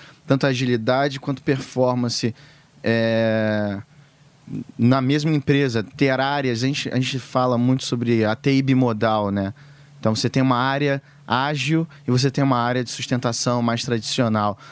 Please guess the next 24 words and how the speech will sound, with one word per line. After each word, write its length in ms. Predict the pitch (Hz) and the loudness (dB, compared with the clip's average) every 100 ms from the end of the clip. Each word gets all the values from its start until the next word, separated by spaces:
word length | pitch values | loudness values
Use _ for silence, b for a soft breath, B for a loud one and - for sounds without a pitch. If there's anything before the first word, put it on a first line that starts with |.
| B - | B -2
E, 140 | 123 | 0
e, 300 | 117 127 123 | 2 2 2
e, 400 | 117 120 - 98 | 2 2 0 -2
e 40 | 107 - | -4 -4
a, 180 | 90 - | -6 -6
a 80 | - | -6
grande 420 | - 123 180 208 | 0 0 2 -2
questão 640 | - 127 - - 135 160 | -2 -2 -4 -4 -2 0
da, 80 | 165 117 | 0 -2
é, 420 | 95 101 95 92 | -2 -2 -2 -2
do 140 | 107 | -2
sucesso, 640 | 113 131 - - 139 170 131 | -2 -2 -2 0 0 -2 -4
talvez, 400 | 113 113 147 135 | -2 0 0 0
é 180 | 131 135 B B B - | 0 -2 B B B 0
o 140 | 131 | 2
equilíbrio 580 | 156 - 147 165 202 175 | 0 -2 0 2 2 2
dessas 300 | 147 147 131 | 2 0 0
duas 220 | 131 120 | 0 0
forças, 380 | - 113 110 110 | -2 0 0 0
né? 100 | 110 | -2
Você 120 | 127 | -2
tá 140 | 135 | -2
com 140 | 131 147 | 0 0
agilidade 600 | 131 135 127 120 135 | 0 0 0 0 0